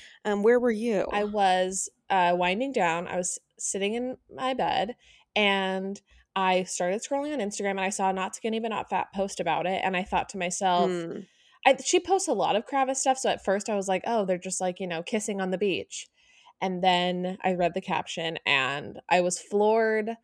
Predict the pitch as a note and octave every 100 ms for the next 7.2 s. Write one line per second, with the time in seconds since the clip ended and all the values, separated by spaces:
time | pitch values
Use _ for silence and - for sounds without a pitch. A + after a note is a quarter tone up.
0 | _ _ _ G3+ G3 F#3 G3 A3 A#3 A3
1 | G#3+ G#3 G#3 G#3 G#3 - G3+ F3+ F3+ A3
2 | A#3 A3+ A3 F3 F3 F#3+ G3+ F#3+ F3+ F3
3 | E3+ F3+ - F#3+ F3 C3 C#3+ - _ -
4 | G3+ G3 F#3 G3+ A3 G#3 G#3 G3+ - G3+
5 | F#3+ G3+ G3+ G3+ G3 G#3+ G3 G3 F#3+ F#3
6 | F#3 G3 - G3 F#3 F#3 F3+ F#3 F3+ F#3
7 | F3+ -